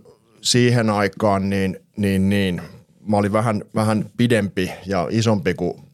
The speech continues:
monet muut sen aikaiset niin kuin huippumaalivahdit ja se oli, se oli haastekin itselle sillain, että, että nykymittapulla jos katsoo, niin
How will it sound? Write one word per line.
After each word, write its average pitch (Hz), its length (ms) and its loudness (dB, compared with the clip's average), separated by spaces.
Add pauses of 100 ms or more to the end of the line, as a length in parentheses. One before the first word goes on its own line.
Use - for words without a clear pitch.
(120)
monet 104 320 -2
muut 113 280 2
sen 101 180 0
aikaiset 92 460 -2
niin 90 200 -2
kuin 78 160 -6 (220)
huippumaalivahdit 87 1000 0
ja 90 160 0 (1120)
se - 160 -2
oli, 104 300 2
se - 120 0
oli 107 100 2
haastekin 107 680 0
itselle 87 420 -2
sillain, 90 500 -2
että, 82 300 -4
että - 240 -4 (140)
nykymittapulla 95 840 0
jos 87 140 0
katsoo, 87 520 2
niin 87 340 0